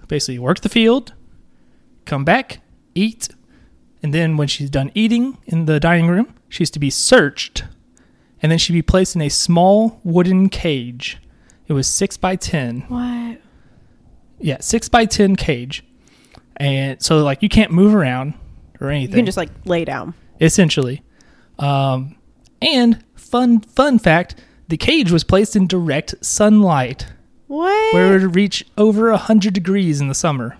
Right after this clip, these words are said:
Speaker 2: So she couldn't even, like, go to sleep at night or what?
Speaker 1: I mean, eventually, you know, the sun goes away, but that's, that's brutal
Speaker 2: Wow.
Speaker 1: when it's daytime.
Speaker 2: Would she be in there during the day?
Speaker 1: During parts of the day, I guess. I guess if she's not directly working.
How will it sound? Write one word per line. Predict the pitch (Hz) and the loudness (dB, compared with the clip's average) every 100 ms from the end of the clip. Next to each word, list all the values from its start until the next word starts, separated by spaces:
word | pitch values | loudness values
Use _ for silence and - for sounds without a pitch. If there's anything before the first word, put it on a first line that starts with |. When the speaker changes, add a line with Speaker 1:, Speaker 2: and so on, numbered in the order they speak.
| - | -20
Speaker 2:
So | - - 233 247 | -20 -8 -2 -2
she | - 233 | -2 -4
couldn't | 277 151 233 | -4 -2 -4
even, | 226 240 226 | -2 -2 -2
like, | 196 165 - _ _ _ _ 185 | -2 -4 -8 _ _ _ _ -4
go | 202 | -2
to | 226 | 0
sleep | 220 - 190 254 | -4 -4 -4 -4
at | 302 | -4
night | 302 370 403 370 | -4 -6 -6 -6
or | 202 | -6
what? | 170 180 160 - 175 - | -4 -4 -6 -8 -18 -2
Speaker 1:
I | 180 | 2
mean, | 190 | 4
eventually, | 170 220 202 160 | 6 4 4 4
you | 147 | 4
know, | 131 | 0
the | 127 | -2
sun | 214 175 | 0 2
goes | 156 143 | 2 2
away, | 139 170 | 2 2
but | 135 127 | 0 -2
that's, | 170 - - - | -4 -4 -12 -4
that's | 214 | -4
brutal | 147 131 139 190 156 110 113 - | -2 0 4 4 4 -2 -8 -12
Speaker 2:
Wow. | 202 190 185 | -10 -6 -4
Speaker 1:
when | 147 139 | -2 -2
it's | 123 | -4
daytime. | 147 127 185 - 120 117 156 - - | -8 -4 -2 -2 -6 -4 -6 -8 -8
Speaker 2:
Would | 220 | -6
she | - | -4
be | 233 190 | -2 -4
in | 185 | -6
there | 220 247 | -6 -4
during | 294 311 | -4 -4
the | 339 | -2
day? | 370 403 359 - _ _ _ _ _ - | -2 -2 -4 -16 _ _ _ _ _ -4
Speaker 1:
During | 165 175 | 0 2
parts | 165 214 | 2 0
of | 208 | 0
the | |
day, | 156 170 202 | 2 4 2
I | |
guess. | 156 190 175 - - | 2 2 2 -2 -2
I | 165 | 2
guess | 214 233 | 2 2
if | - | 0
she's | 196 151 | 0 0
not | 151 165 196 156 | 2 4 2 -2
directly | 156 151 185 202 | -2 -2 0 0
working. | 175 214 - 131 135 | 2 0 0 -6 -8